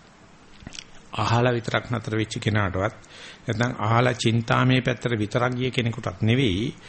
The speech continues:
ඒ ධර්ම වල ගැඹුර, ගම්භීරත්වය තමන්ගෙම අස්පනා අපිට මේ ලෝකේ අත්දකපු කෙනෙකුට තේරෙනවා ඇයි මේ අවුරුදු දෙදාස් හයසීයක් ගිහිල්ලත් බුද්ධ ආගම වනසන්න බැරි වුනේ කියලා.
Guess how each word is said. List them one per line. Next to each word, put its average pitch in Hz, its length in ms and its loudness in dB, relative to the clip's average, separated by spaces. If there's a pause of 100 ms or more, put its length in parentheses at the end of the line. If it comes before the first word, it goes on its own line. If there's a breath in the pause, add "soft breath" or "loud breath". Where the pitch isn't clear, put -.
(240 loud breath)
ඒ 117 180 2
ධර්ම 113 360 2
වල 123 180 4
ගැඹුර, 117 400 2
ගම්භීරත්වය 120 800 2 (600)
තමන්ගෙම 131 720 4 (400)
අස්පනා 127 540 0
අපිට 117 260 0
මේ 123 280 4
ලෝකේ 135 380 4
අත්දකපු 131 400 -2
කෙනෙකුට 120 380 0 (880 loud breath)
තේරෙනවා 131 480 6
ඇයි 120 180 2
මේ 120 180 2
අවුරුදු 110 280 0
දෙදාස් 110 380 2
හයසීයක් 117 520 0
ගිහිල්ලත් 123 400 0
බුද්ධ 117 240 0
ආගම 120 300 2
වනසන්න 113 480 2
බැරි 113 220 2
වුනේ 92 200 -2
කියලා. - 300 -14